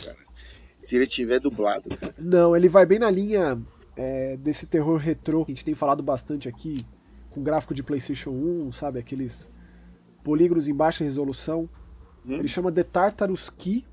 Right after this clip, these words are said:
Speaker 2: lançado em todas as plataformas. Infelizmente não tem textos no nosso idioma, porque ele é um jogo de, é, é um escape room. Tem saído muito
Speaker 1: Hum.
Speaker 2: jogo de terror assim. Ele é constantemente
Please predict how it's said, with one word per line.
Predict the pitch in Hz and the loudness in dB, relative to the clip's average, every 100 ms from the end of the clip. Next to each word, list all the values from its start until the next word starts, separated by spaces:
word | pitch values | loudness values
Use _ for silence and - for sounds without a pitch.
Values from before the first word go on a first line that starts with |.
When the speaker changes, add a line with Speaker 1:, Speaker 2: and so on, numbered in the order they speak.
| - - | -20 -18
Speaker 2:
lançado | - 127 143 147 | -12 -8 -6 -4
em | |
todas | 135 151 | -4 -6
as | 160 | -6
plataformas. | 160 - 139 - 139 170 | -6 -4 -6 -6 -6 -4
Infelizmente | 233 302 226 190 202 190 | 0 0 2 0 0 0
não | 220 | 0
tem | 254 247 | -2 -4
textos | 202 185 202 - 185 - | 4 4 4 0 -6 -4
no | 160 156 | -4 -2
nosso | 156 156 | -2 -6
idioma, | 139 135 139 175 175 | -6 -2 0 -2 -4
porque | - 143 185 | -6 0 4
ele | 190 | 6
é | |
um | 196 | 4
jogo | 151 190 196 | 4 2 2
de, | 180 202 190 185 | 0 0 0 0
é, | 196 | 2
é | 226 220 | 2 2
um | |
escape | 220 - 269 - | 0 2 4 6
room. | 262 180 147 120 | 6 6 4 -2
Tem | - 180 | -6 2
saído | 226 233 | 4 4
muito | 208 277 277 | 4 4 4
Speaker 1:
Hum. | |
Speaker 2:
jogo | 202 208 | 4 2
de | 185 | 0
terror | 185 160 170 | 0 4 4
assim. | 151 - 135 120 | 2 -4 -8 0
Ele | 180 | 4
é | 190 180 | 4 2
constantemente | - 247 254 247 - 202 196 233 226 | 2 2 4 2 2 2 2 2 -8